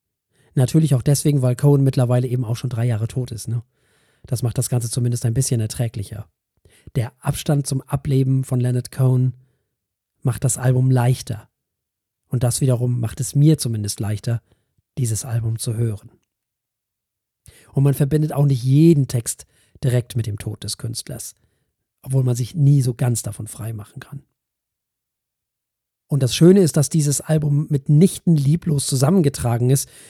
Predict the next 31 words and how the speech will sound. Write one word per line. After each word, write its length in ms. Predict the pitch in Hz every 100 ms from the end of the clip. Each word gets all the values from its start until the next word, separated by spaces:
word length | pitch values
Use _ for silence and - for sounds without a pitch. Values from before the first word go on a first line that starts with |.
| -
wie 120 | 151
so 100 | 135
viele 340 | - 156 151 -
andere 360 | 165 165 120
Alben, 300 | 120 127 135
die 120 | 127
so 140 | 123 123
posthum 520 | - 123 - 151 143
von 280 | - 113 113 - -
großen 280 | 151 147 127
KünstlerInnen 560 | 143 139 156 127 127
erscheinen. 560 | 123 107 - 123 110 104 -
Im 200 | 143 120
Gegenteil, 600 | 156 175 139 104 101 - _ _ _ _ _
da 160 | 120 123
wurde 160 | 139
sehr 420 | 123 127 165 170 139
wohl 240 | 156 175
ausgewählt. 720 | 135 156 - 110 98 101 - _ _ _ _ _ _ _ _ _ _
Es 180 | 135 -
geht 220 | 165 160
wie 120 | 185
immer 260 | 165 170 175
um 140 | 170
Geschichten, 720 | 160 - 170 - - 117 101 _ _ _
die 120 | 131
erzählt 420 | 110 - 104 98 -
werden. 300 | 104 104 - _ _ _ _ _
Er 160 | 135 151
erzählt 520 | 143 - 156 151 - _ -
Geschichten. 720 | 151 - 156 - - 107